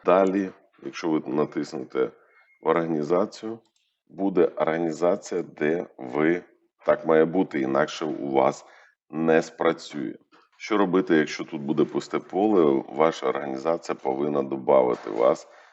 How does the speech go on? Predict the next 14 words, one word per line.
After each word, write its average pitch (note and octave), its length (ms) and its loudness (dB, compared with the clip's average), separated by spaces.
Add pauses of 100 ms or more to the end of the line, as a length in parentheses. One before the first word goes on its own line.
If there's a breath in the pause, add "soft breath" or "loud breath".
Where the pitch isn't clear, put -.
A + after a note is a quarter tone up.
(160 loud breath)
як C2+ 300 -2
спеціаліста B1+ 1160 -4 (180)
в A#1+ 200 -8
даній D2+ 320 2
системі. A1+ 560 -8
Це F2+ 200 -2
окрема C#2 460 0
історія. A2 520 -6 (260 loud breath)
Якщо D#2+ 300 -2
у D#2 100 4
вас C#2 400 2 (120)
тут D#2 200 -8 (300)
нічого D#2 440 -2
нема, D#2 380 0